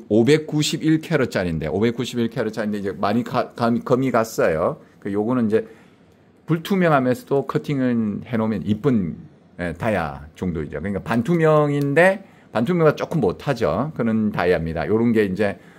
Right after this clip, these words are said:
또 특색이 있죠. 색깔이 특이하다는 거. 요거 따로 놓으세요. 핑크 다이아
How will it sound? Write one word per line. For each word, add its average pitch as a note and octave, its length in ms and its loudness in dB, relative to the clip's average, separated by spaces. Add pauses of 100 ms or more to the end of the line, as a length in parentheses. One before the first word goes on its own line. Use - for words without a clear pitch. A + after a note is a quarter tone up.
(160)
또 F2+ 320 0 (120)
특색이 A#2+ 380 -2
있죠. E2+ 280 -6
색깔이 G2 540 -4 (340)
특이하다는 A#2 480 -6
거. - 80 -20 (220)
요거 F#2+ 460 0 (640)
따로 C3 200 0
놓으세요. E2 380 -2
핑크 F3+ 220 0
다이아 C#3 360 0